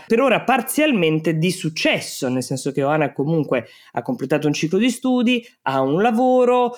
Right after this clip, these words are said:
eh, è riuscita ad ottenere, eh, la possibilità di fare un'esperienza all'estero come desiderava, però c'è un'insoddisfazione latente e soprattutto una ricerca di senso più ampio.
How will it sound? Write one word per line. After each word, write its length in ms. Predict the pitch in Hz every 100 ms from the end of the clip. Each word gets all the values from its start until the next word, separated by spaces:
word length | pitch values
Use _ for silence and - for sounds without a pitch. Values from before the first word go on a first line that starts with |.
| -
eh, 240 | 147 139
è 60 | 135
riuscita 400 | 143 - 165 160
ad 60 | 151
ottenere, 580 | 147 147 151 151 143 143 -
eh, 180 | 147 139
la 120 | 139
possibilità 520 | 151 - 156 147 165
di 80 | 143
fare 220 | - 139
un'esperienza 580 | 135 131 - 151 135 143
all'estero 460 | 156 160 156 135 127
come 180 | 165
desiderava, 640 | 208 247 370 240 127 127 -
però 400 | - 233 123 - -
c'è 420 | - 175 - _
un'insoddisfazione 1400 | 220 214 202 180 - 185 165 - 151 - 175 160 151 135 - _
latente 720 | 156 147 - 127 120 110 131
e 80 | -
soprattutto 600 | 180 320 185 - 120 -
una 140 | 160 180
ricerca 540 | 135 - 147 - 127
di 240 | 135 160
senso 920 | 156 - 160 151 143 - - 143 139 - - _ -
più 280 | 240 240 156
ampio. 760 | 113 117 117 - 135 127